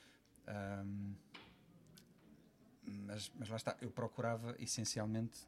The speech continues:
na, na, na, na, na história, procurava essencialmente o real, ah, ou o mais próximo do real possível que nós conseguimos com a história. Nunca, nunca conseguimos, obviamente, é sempre uma, uma leitura subjetiva, que fazemos escolhas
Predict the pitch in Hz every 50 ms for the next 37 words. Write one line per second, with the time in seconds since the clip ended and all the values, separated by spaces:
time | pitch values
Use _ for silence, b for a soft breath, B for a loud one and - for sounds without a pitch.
0 | - - - 113 101 104 104 98 98 98 98 95 95 95 92 92 92 92 92 92
1 | 92 92 92 92 92 90 90 92 95 98 98 101 - - 107 104 110 - 113 113
2 | - 110 110 107 110 107 - 117 - - 110 110 113 107 - - - - - -
3 | - - - B B B B B B B B B B - - - - - 113 110
4 | 110 104 117 110 104 98 92 - - - - 110 98 92 90 90 98 98 98 98
5 | 95 104 110 110 104 113 117 117 117 110 - - - 117 117 - - 110 98 101
6 | 92 90 104 104 104 95 - - - - - 110 98 95 95 87 - - - 95
7 | 92 90 87 - - - 98 90 - - - 95 92 - - 101 - - - 78
8 | 73 73 73 82 87 87 - 87 90 87 - 92 - - 92 - - - 95 90
9 | 90 85 87 82 85 85 92 101 92 - 85 - 92 85 - - 90 87 90 90
10 | 87 - B B B B B - - 98 95 95 95 - - 101 101 98 - -
11 | 98 90 104 98 - - 131 135 113 95 - - - 95 87 85 - - - 117
12 | 117 110 95 92 87 82 82 80 78 -